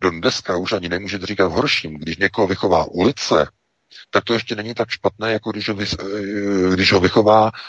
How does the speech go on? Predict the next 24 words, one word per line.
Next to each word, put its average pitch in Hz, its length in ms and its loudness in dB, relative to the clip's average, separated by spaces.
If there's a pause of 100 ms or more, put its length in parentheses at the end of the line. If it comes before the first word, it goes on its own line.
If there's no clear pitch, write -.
(120)
státní 104 760 0 (260)
systém. 73 440 -10 (1700)
Protože 87 560 -2 (340)
na 87 60 -2
té 76 200 -4
ulici 123 560 -2 (760)
tam, 101 360 0
eh, - 400 -20 (1400)
to 104 140 2
nejhorší, 110 400 -2
co 104 120 -8
se - 140 -6
stane 90 540 -2
tomu 104 220 -10
dítěti, 104 580 -10
je, 110 280 6
že 107 120 0
tam 107 200 -2
někde 101 280 0
prostě 98 280 -8
bude 101 180 -8
se 98 120 -10
svýma 107 300 -4
kamarádama. 71 680 -2